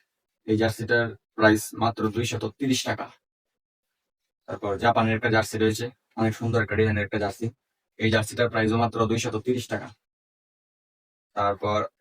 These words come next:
জাপানের আরেকটা জার্সি রয়েছে আমাদের কাছে, এই জার্সিটার প্রাইসও মাত্র দুইশত তিরিশ টাকা, অনেক সুন্দর একটা জার্সি। তারপর আর্সেনাল, আর্সেনালের নতুন একটা জার্সি আসছে আমাদের কাছে, অনেক ভালো কাপড়ের একটা জার্সি,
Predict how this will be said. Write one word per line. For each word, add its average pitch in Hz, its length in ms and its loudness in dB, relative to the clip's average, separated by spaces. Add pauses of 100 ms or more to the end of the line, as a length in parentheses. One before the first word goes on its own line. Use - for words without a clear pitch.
(160)
জাপানের 113 340 2 (340)
আরেকটা 110 280 0
জার্সি 113 200 4
রয়েছে 110 280 0
আমাদের 110 220 2
কাছে, 113 180 -6 (520)
এই 120 180 2
জার্সিটার 120 340 2
প্রাইসও 117 240 -2
মাত্র 117 140 -6 (100)
দুইশত 120 260 -2 (100)
তিরিশ 127 240 -4
টাকা, 113 140 -6 (100)
অনেক 110 200 -2
সুন্দর 123 220 0
একটা 107 160 -4
জার্সি। 110 240 -6 (1000)
তারপর 107 300 0 (280)
আর্সেনাল, 113 340 -4 (420)
আর্সেনালের 113 440 -2
নতুন 120 160 0
একটা 107 200 -2
জার্সি - 240 -4
আসছে - 180 -8
আমাদের 107 160 -2
কাছে, 107 180 -2
অনেক 104 180 -6
ভালো 101 200 -2
কাপড়ের 104 280 -6
একটা 117 160 -4
জার্সি, 110 220 -6